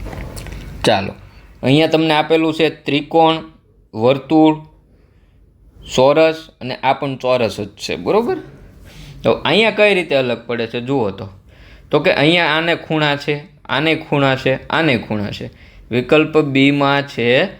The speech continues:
નહીં, એટલે વિકલ્પ બી આપણો સાચો જવાબ થશે. ચાલો, નેક્સ્ટ પ્રશ્ન જોઈએ. ચાલો, અહીંયા જુઓ તો આકૃતિ વિકલ્પ એ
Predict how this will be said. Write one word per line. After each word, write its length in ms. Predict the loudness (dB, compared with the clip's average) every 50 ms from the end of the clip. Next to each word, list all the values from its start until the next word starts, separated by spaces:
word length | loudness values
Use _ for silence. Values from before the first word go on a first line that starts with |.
| _ _ _ _ _
નહીં, 320 | -4 -2 0 0 2 2 2 0
એટલે 200 | 0 0 0 0
વિકલ્પ 380 | 0 -2 0 2 2 2 2 0 0 2
બી 140 | 2 4 4
આપણો 280 | 4 2 2 0 -2 0
સાચો 420 | 0 -2 -4 -4 -2 -2 0 0
જવાબ 440 | 0 0 -2 0 2 2 2 2 0 -2 -10 -18 -6
થશે. 380 | 0 0 0 0 2 0 2 2 2 0 -4 -10 -18 -20 -6
ચાલો, 260 | -2 0 2 2 2
નેક્સ્ટ 300 | 2 0 0 -2 -2 -4
પ્રશ્ન 360 | -4 -2 -2 -2 0 -2 0 4
જોઈએ. 360 | 4 4 6 6 4 2 0 -2 -6 -14 -20 _ -20 -20 _ -16 -16 -14 -14 -14 -14 -14 -16 -16 -16 -16 -16 -16 -16 -16 -16 -16 -16 -16 -12 -8 -8 -8 -8 -10 -14 -16 -16 -18 -18 -18 -18 -18 -18 -16 -6 0
ચાલો, 320 | 2 2 4 2 0 -2 -8 -12 -20 _ _ _ _ _ _ _ _ _ _ _ _
અહીંયા 320 | -4 -2 0 2 2 2 4
જુઓ 220 | 4 4 4 4
તો 140 | 2 0 -6 -10 -10 _ _ _ _ _ _ _ _ _ _ _ _ _ _ -6 _
આકૃતિ 500 | -2 -2 -2 0 0 0 2 2 2 2
વિકલ્પ 420 | 4 2 2 4 4 2 2 0 -4 -4
એ 240 | 2 4 4 4 4